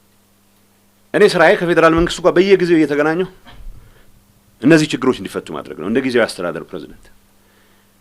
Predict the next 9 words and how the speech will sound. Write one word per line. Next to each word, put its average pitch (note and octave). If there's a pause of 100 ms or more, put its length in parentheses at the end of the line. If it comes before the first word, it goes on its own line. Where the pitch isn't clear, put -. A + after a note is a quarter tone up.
(600)
በዚህ E3+ (580)
እኔ F3+
በ-፣ E3+ (240)
አ-፣ D3 (100)
መሪ E3
በሆንኩበት D3
ፓርቲ D#3
ውስጥ D3+
ያለ C#3+